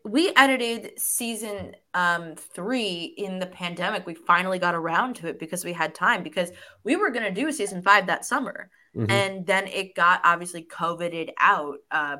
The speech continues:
Speaker 1: by the time applications opened up. So then we were like, "Okay, I guess we have all this time to edit this
Speaker 2: Mm-hmm.
Speaker 1: season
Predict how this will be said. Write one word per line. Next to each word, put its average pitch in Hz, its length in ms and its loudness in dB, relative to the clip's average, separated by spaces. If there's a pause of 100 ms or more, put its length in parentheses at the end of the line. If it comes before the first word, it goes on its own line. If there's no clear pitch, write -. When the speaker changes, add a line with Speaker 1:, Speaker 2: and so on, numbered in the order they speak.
Speaker 1:
by 170 120 0
the 170 60 -8
time 170 260 -6
applications 160 680 -8
opened 98 360 -18
up. 78 200 -12 (360)
So 175 600 -2 (320)
then 202 320 0
we 208 80 -4
were 185 80 -2
like, 170 160 -6
"Okay, 185 420 -6
I - 120 -10
guess - 220 -10
we 180 100 -10
have 175 120 -10
all 127 160 -4
this 180 140 -8
time 180 220 -6
to - 120 -2
edit 160 240 -6
this 170 180 -12
Speaker 2:
Mm-hmm. 202 200 -8
Speaker 1:
season 170 380 -4